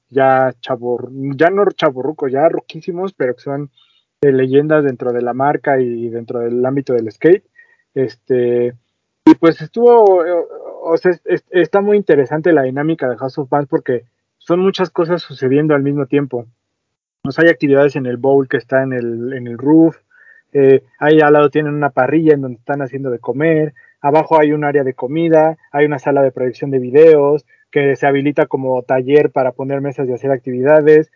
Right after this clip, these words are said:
y luego en la parte de, donde es el escenario es como skate y hay gente patinando, o sea, pasan muchas cosas al mismo tiempo y está muy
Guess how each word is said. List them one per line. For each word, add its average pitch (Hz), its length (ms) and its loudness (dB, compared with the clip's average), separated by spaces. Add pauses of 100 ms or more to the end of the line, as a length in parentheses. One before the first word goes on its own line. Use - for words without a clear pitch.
(220)
y 151 80 -2
luego 151 220 4
en 143 60 -2
la 131 100 0
parte 143 280 -2
de, 131 160 0
donde 131 400 -6
es 127 60 -8
el 139 120 0
escenario 131 440 2
es 131 220 0
como 131 200 -6
skate 156 380 4
y 143 60 4
hay 135 100 0
gente 147 240 -4
patinando, 139 480 -4
o 147 40 -2
sea, 143 260 -2 (520)
pasan 180 320 0
muchas 165 300 -8
cosas 170 240 -8
al 139 120 -6
mismo 156 200 -6
tiempo 151 320 -2
y 127 140 -2
está 131 180 -8
muy 143 400 -4